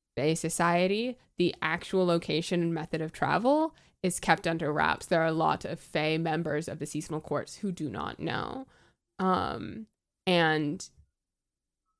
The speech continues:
there is no one who would actively tell you. Now,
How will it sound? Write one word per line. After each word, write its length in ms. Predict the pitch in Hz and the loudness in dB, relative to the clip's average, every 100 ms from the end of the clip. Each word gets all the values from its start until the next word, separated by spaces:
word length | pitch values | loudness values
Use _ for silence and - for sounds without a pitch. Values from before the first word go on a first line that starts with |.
| _ _ _ _ | _ _ _ _
there 140 | 202 208 | 6 8
is 180 | 196 196 | 8 8
no 180 | 190 | 8
one 140 | 175 180 | 8 6
who 140 | 208 | 4
would 160 | 175 156 _ _ _ _ 156 | 0 -2 _ _ _ _ -6
actively 400 | 165 165 151 139 | -2 0 0 -2
tell 240 | 120 90 | -4 -4
you. 180 | - 220 | -2 2
Now, 320 | 202 185 170 | 6 8 6